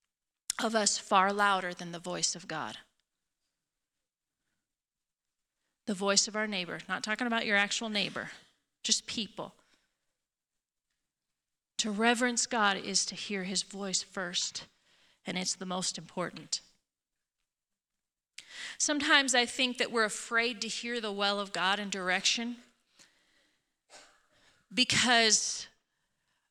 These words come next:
usually it takes sacrifice to do his will. Usually it takes sacrifice to do his will.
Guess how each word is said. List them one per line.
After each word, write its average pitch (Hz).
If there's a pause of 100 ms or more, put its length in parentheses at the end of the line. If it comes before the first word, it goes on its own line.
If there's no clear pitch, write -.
(460)
usually 269
it 220
takes 226
sacrifice 190 (880)
to 226
do 214
his 214
will. 185 (2750)
Usually 262
it 247
takes 233
sacrifice 208
to 185
do 180
his 175
will. 143